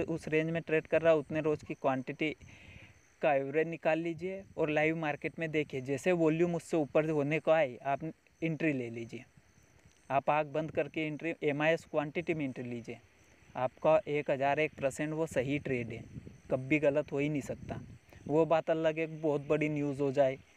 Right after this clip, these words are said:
तभी market गिरे, और वो वैसा कभी कभार होता है, तो तब stop loss लगा के रखिए, जहाँ से entry ले वही stop loss लगा के रखो उसमें, क्योंकि इ-, इसलिए मैंने इसमें stop loss नहीं दिए।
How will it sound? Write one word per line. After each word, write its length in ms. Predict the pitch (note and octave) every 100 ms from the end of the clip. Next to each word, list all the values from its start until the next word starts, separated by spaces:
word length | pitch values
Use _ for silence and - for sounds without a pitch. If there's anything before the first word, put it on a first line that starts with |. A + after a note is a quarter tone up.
| _ _ _ _ _
तभी 220 | D#3 D3+ E3+
market 400 | D#3+ C#3 - C3
गिरे, 300 | C3+ C3 C3+ A#2+ - B2+
और 400 | C#3+ C#3+ D3 D#3
वो 160 | D3 D#3+
वैसा 540 | D3+ D#3 D3 C#3 F3 E3+ -
कभी 220 | D#3 F#3
कभार 320 | F3 D3+ C3
होता 240 | C3 - B2
है, 120 | B2
तो 140 | F3+
तब 320 | D#3+ E3 E3 - _ -
stop 340 | D#3 - F#3+ G#3
loss 200 | G3 F#3
लगा 240 | E3 D#3+
के 140 | D3 D3
रखिए, 320 | C3+ C#3 C3
जहाँ 260 | C3 C3+ D3+
से 140 | D3+
entry 240 | D3 D#3
ले 140 | D#3+ D#3+
वही 420 | D#3+ F3+ F3 D3+
stop 300 | - D3+ B2+
loss 300 | C#3+ C3 -
लगा 420 | B2+ C3 B2+ B2 B2
के 100 | B2
रखो 280 | A#2+ -
उसमें, 240 | A#2+ - A#2+ _ - - - _ - - - - - -
क्योंकि 280 | F3+ C#3 F3 - C#3
इ-, 100 | C#3
इसलिए 380 | D#3+ C#3+ E3+ F3
मैंने 320 | F3 F3 E3+
इसमें 340 | E3 - F3+ F3+ D#3 D3
stop 360 | C#3+ E3+ F3
loss 200 | F#3+ F3
नहीं 140 | D#3 B2+
दिए। 260 | A#2+ A#2+